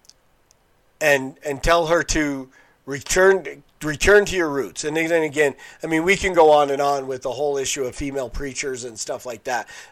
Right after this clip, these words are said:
And she's, again, the trajectory. I don't know that she's actually come outright and said women can be pastors, elders, so on, but she's gonna be there soon.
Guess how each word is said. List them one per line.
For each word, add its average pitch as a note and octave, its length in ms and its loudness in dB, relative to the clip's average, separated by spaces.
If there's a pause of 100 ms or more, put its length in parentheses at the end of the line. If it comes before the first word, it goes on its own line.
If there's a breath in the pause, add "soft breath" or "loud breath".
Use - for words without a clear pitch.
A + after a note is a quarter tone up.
And - 140 -8
she's, B2+ 240 -6
again, C3 480 -6
the C#3 160 -2
trajectory. C3+ 840 -6 (260 loud breath)
I C3+ 120 -2
don't D#3+ 180 2
know E3 160 4
that D#3 160 -2
she's C#3+ 240 -4
actually D#3 480 -2
come D3+ 380 -4
outright D3+ 600 2
and C3 160 -10
said D#3+ 380 0 (320 loud breath)
women E3 340 0
can E3 280 0
be D3+ 100 -8
pastors, C3+ 640 0
elders, C3+ 380 -4
so D#3+ 220 0
on, A2+ 200 -6 (320 loud breath)
but C#3+ 100 -6
she's C#3+ 240 -2
gonna E3 200 -2
be D3+ 160 -6
there C#3+ 160 -2
soon. G#2+ 320 -6